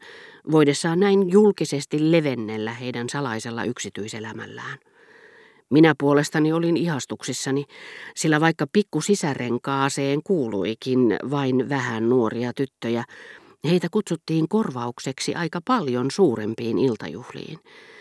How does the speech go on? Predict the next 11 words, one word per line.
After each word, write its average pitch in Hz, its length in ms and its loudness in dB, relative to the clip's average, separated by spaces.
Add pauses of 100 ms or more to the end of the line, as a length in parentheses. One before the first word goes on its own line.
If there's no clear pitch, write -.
(320)
Heidän 175 260 6
joukossaan 156 560 4
oli 170 200 2
useampia 117 720 -2
varsinaisia 110 680 -4
kaunottaria, 107 760 -4 (440)
jotka 156 300 0
minäkin 110 500 2
tunsin. 117 480 -8 (640)
He 151 160 2
hymyilivät 175 600 8